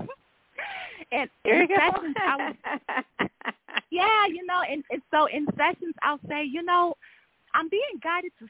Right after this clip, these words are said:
Speaker 1: say this," or, you know, "Hey, I'm being told this." And they'll say, "Oh, how did you know that?" Or, "Oh my gosh, yes, that's, that just happened to me about a week ago," you know, and I'm like,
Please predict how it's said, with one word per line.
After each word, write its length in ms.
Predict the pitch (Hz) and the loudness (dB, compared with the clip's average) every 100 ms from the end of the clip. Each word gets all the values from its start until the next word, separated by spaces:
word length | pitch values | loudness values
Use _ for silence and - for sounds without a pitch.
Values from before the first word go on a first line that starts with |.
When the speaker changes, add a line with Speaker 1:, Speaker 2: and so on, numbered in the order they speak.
| - | -6
Speaker 1:
say 220 | 302 330 247 | -4 -4 -6
this," 320 | 302 254 240 - | -4 -4 -6 -4
or, 140 | 240 | -4
you 120 | 254 | -2
know, 180 | 285 285 | -2 -4
"Hey, 340 | 302 415 381 320 - | -4 -6 -6 -8 -4
I'm 180 | - 320 | -4 2
being 220 | 392 494 392 | 2 2 -2
told 240 | - 370 349 - | -2 -2 -2 -6
this." 260 | 370 262 262 | -8 -6 -6
And 180 | 247 240 | -2 2
they'll 180 | 262 262 | 4 4
say, 220 | 262 254 254 | 4 2 2
"Oh, 440 | - 480 466 415 311 | 2 2 2 -2 -8
how 160 | - 349 | -10 -6
did 140 | 349 247 | -6 -6
you 140 | 285 | -4
know 140 | 302 392 494 | -2 0 0
that?" 300 | 254 233 226 - | -2 -8 -10 -10
Or, 320 | 269 254 254 254 _ - | -8 -8 -10 -14 _ -6
"Oh 120 | - 330 | -4 -4
my 180 | 320 320 | -8 -10
gosh, 220 | 330 311 - | -8 -8 -10
yes, 160 | 311 302 - | -12 -10 -8
that's, 140 | 277 _ 202 | -10 _ -4
that 180 | 247 - | -2 -2
just 140 | 294 | -4
happened 340 | 269 285 277 262 | -4 -4 -6 -6
to 60 | 285 | -2
me 140 | 285 | -2
about 220 | 269 254 | -2 -4
a 40 | 277 | -2
week 220 | 302 311 | 0 0
ago," 400 | 226 226 208 - - - - - | 0 0 -2 -6 -20 -20 -20 -10
you 160 | 240 247 | -4 0
know, 200 | 247 247 | 2 0
and 80 | |
I'm 140 | 285 311 | 0 -4
like, 120 | 330 | 0